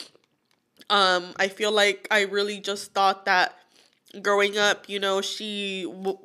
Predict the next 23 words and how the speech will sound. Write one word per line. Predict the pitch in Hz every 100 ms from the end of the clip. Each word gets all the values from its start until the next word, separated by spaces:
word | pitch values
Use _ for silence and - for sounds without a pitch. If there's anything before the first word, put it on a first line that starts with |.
| _ _
was | 214 214
going | - 208 196 196
through | 202 214
her | 214 196
hard | 190 185 -
times. | 185 175 185 190 214 -
Obviously, | 190 185 190 185
I | 196
had | 180
no | 175 165
idea | 160 175 180
about | 185 196 208
it, | 240
and | 233 185
she | - 185
would | 175
just | 175 180 -
take | 185 185 180
it | 165
out | 160
on | 185 202
me. | 233 269 - _ - - - - - _ -
Um, | 202 202 180 170 123